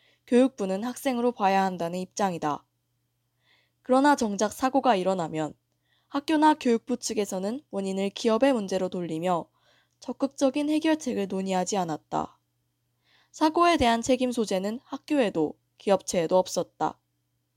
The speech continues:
현장 실습생의 정당한 대우는 보장되지 않았다.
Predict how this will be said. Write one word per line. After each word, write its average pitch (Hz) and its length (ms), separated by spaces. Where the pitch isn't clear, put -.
현장 302 400
실습생의 311 640
정당한 196 540
대우는 180 440
보장되지 202 640
않았다. 160 540